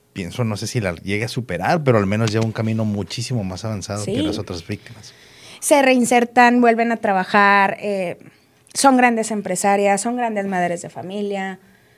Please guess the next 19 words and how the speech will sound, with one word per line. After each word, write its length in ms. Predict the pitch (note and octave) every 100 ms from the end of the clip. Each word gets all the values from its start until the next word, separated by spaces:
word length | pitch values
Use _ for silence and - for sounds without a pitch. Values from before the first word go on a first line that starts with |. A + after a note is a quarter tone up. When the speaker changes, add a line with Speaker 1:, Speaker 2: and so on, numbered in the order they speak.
| _ _ _ _ _ _ _ _
Speaker 2:
como 440 | - A3+ G#3+ G#3 G#3
todos, 460 | A#3+ D4 C4 - _ _ _ _ _ _ _
cuando 840 | - A#3+ A3+ A3 G#3+ G#3 G#3 G#3 G3+
había 260 | A3+ A3+ A#3
cero 340 | - B3 C#4+
posibilidades. 600 | B3+ A3 F3 D#3 - -
O 40 | F#3
sea, 240 | G#3 - _
porque 200 | B3 A#3
incluso 360 | A#3 B3+ B3+ D#4
conocí 480 | D#4+ B3 A#3 B3
a 100 | B3
una 160 | B3 B3+
chica 360 | B3 B3+ F#3 F#3+ - - - - - - - - _ _ _ _
rescatada 580 | B3+ A#3+ A#3+ A3+ A3+ A#3
en 100 | B3+
un 120 | B3+
operativo 460 | B3+ C4+ C4 B3+ A#3
federal, 460 | B3+ B3 A3+ F#3